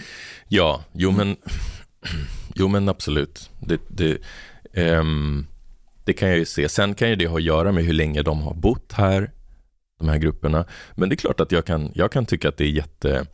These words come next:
Speaker 1: eh, det är väldigt problematiskt att det finns områden där du har typ så här två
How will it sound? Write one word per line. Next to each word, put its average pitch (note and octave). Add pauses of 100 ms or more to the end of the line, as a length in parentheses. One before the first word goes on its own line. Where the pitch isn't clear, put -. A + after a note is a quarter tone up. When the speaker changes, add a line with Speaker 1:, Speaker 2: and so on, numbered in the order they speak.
(640)
Speaker 1:
eh, C2+
det C#2+
är - (160)
väldigt D#2+
problematiskt D#2
att C2
det -
finns D2
områden D#2
där D2+
du D#2+
har D2
typ -
så -
här -
två A2